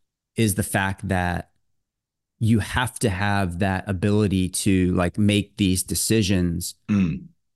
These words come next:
Speaker 1: on the fly and talk to your athletes in a way that, like, they understand why you might be asking them to show you some of these things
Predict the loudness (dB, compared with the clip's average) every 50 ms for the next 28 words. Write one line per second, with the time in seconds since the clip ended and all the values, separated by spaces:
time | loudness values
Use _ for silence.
0 | -2 2 2 4 4 4 4 2 0 -2 -2 0 0 2 2 2 2 2 0 0
1 | 0 0 0 0 0 0 -2 -2 -2 -2 -2 -2 -4 -2 0 0 0 0 -2 -4
2 | -4 -4 -4 -4 -4 -4 -4 -4 -6 -6 -8 _ _ _ _ -2 0 2 2 2
3 | 2 0 0 0 0 0 2 2 2 2 2 2 0 -2 -2 -4 -4 -4 -6 -8
4 | _ _ _ _ _ _ _ _ _ _ -2 0 0 2 2 2 2 2 2 0
5 | 0 0 0 0 0 0 -2 -4 -6 -4 -2 0 0 2 2 2 2 2 2 2
6 | 4 2 2 2 0 0 -2 -4 -4 -4 -4 -4 -4 -6 -6 -4 -2 -2 0 0
7 | 0 -2 -2 -4 -6 -8 -12 _ _ _ _ _ _ _ -6 -4 -2 0 0 2
8 | 2 2 4 4 2 2 0 0 -2 -2 0 0 0 0 0 -2 -2 -2 -2 -2
9 | -2 -4 -2 0 0 0 0 -2 -4 -6 -8